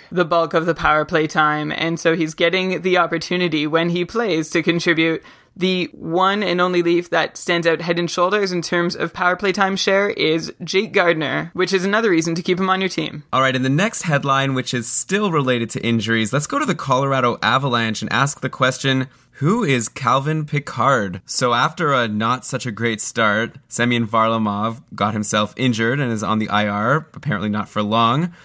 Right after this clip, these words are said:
Speaker 2: So Red O'Bara came in to play against the Ottawa Senators, and he promptly got injured, and thus Calvin Pickard is currently gonna be starting the next few Colorado Avalanche games. So the question is, is he someone that's worth a short-term pickup?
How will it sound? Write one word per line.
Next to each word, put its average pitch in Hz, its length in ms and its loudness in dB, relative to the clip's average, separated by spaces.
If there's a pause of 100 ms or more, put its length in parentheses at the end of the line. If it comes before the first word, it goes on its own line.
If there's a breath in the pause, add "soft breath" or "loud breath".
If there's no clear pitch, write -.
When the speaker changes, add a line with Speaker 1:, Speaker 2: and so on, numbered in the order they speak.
(140)
Speaker 2:
So - 180 0
Red 110 180 2
O'Bara 113 440 2
came 117 280 0
in 120 220 0
to 170 100 -4
play 120 220 2
against 113 300 0
the - 80 -2
Ottawa 113 260 2
Senators, 135 640 0
and 127 360 0
he 214 420 0 (180)
promptly 113 400 0
got 110 260 2
injured, 113 480 0 (260 loud breath)
and 117 220 2
thus 131 240 0
Calvin 139 380 0
Pickard 147 400 0
is 143 100 -2
currently 147 400 0
gonna 143 200 0
be 143 100 0
starting 139 420 0
the 127 80 0
next 131 300 -2
few 139 120 0
Colorado 131 480 2
Avalanche 120 480 0
games. 117 520 0 (380 soft breath)
So 123 160 2
the 117 100 0
question 139 340 0
is, 120 100 0
is 110 140 -2
he 131 180 2
someone 131 380 0
that's 120 180 0
worth 117 260 0
a 127 60 0
short-term 120 540 0
pickup? 175 420 0